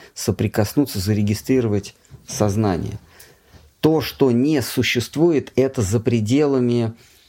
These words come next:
досягаемости со-, сознания. То есть у сознания нет такого инструмента, ни, ни рассудочного инструмента, ни физического инстру-, ни чувственного инструмента. А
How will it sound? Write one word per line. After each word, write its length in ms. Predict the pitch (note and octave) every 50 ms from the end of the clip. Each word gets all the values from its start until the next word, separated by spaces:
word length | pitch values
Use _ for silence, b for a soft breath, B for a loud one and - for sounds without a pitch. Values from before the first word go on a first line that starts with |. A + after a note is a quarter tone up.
| B B -
досягаемости 920 | - G2 F#2+ A2 G#2+ - B2 G#2+ G#2+ C3 C3 C3+ C3 B2+ B2 A2+ - - G#2+
со-, 280 | G2+ - - - A#2
сознания. 880 | G#2 G#2 - - - - A2+ G#2+ A2 A#2+ A#2 G#2+ G2+ F#2+ F#2 F2 D#2 -
То 100 | - - - - B B B -
есть 140 | - -
у 40 | -
сознания 380 | - B2 A2+ A2 C#3 C3+ B2+ C3
нет 120 | C#3 -
такого 320 | - G#2+ - - A2+ G#2+ G#2
инструмента, 600 | F#2+ - - - A#2+ A#2+ A2+ G#2 F#2 F2+ F#2 F2+
ни, 340 | G2 G2+ G#2+ A#2 A#2+ A2+ A2+ B B B B B B B B B B B B B
ни 460 | - G2+ G#2 A2+ A#2 A#2 A2+ A2+ A2+ A2
рассудочного 1000 | - A2 A2+ G#2+ G#2+ - - E3+ G3 F#3+ C#3+ A2 - - - G2 F2 F2 F#2
инструмента, 680 | E2+ F2+ - - - F#2+ F2+ F2+ F#2 E2 - - - -
ни 260 | - F#2 F#2 G#2+ B2
физического 640 | B2 A#2+ - A#2 A2+ C3+ C3 - - - - - E2
инстру-, 300 | E2 E2+ - - - -
ни 160 | - G#2+ A2
чувственного 520 | G2+ - - C3+ - - - - F2+ F2 E2+
инструмента. 640 | E2 - - - G#2 G2+ A#2 B2+ A#2+ - F#2 F2+ B B B B B B B B B B B B B B _ _ _ - -
А 460 | - A2 F2+ F2+ F2 - - - -